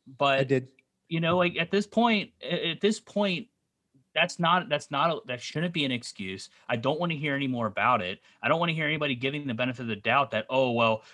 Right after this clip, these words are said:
Speaker 1: you know, we, we, we still have to work on." Yeah, you have things to work on, but whatever it is, coach, you need to do better because this is falling on your feet. You have good players. These players,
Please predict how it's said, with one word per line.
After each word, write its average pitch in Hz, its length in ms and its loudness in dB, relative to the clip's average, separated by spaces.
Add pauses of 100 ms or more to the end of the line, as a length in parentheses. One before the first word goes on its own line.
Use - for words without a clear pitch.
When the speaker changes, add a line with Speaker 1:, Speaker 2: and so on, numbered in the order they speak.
Speaker 1:
you 131 80 -2
know, 120 100 2
we, 131 200 2
we, 135 320 -2
we 131 120 -4
still 139 260 -4
have 139 160 2
to 120 60 -10
work 139 180 -2
on." 123 140 0 (240)
Yeah, 160 160 8
you 139 160 2
have 175 240 4
things 180 220 0
to 131 100 -4
work 135 280 0
on, 120 160 4
but 120 220 0
whatever 151 400 2
it 135 80 0
is, 151 160 -2
coach, 123 340 -6
you 117 60 -4
need 131 140 0
to 120 60 -4
do 117 120 0
better 110 380 -2 (240)
because 120 360 -4
this 143 220 -4
is - 80 -10
falling 165 240 0
on 131 100 0
your 139 200 0
feet. 139 200 -6
You 139 180 -4
have 156 360 0
good 139 180 -4
players. 127 500 -2 (320)
These 135 200 -2
players, 156 420 -4